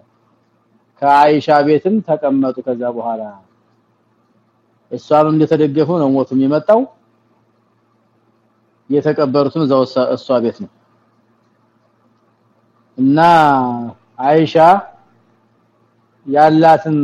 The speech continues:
አላህ ያከበረባት ነገር ስትቆጣጠር አንዱ የመጨረሻ ሲዋክን አላምጦ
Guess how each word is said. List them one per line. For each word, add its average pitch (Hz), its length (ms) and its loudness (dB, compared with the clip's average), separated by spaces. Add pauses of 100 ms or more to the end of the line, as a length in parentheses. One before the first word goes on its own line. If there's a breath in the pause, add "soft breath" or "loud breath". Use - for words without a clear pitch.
(1200)
አላህ 151 240 0
ያከበረባት 151 680 0
ነገር 147 180 -4
ስትቆጣጠር 156 920 -4
አንዱ 156 240 2 (880)
የመጨረሻ 156 640 0 (800)
ሲዋክን 160 480 2
አላምጦ 156 480 2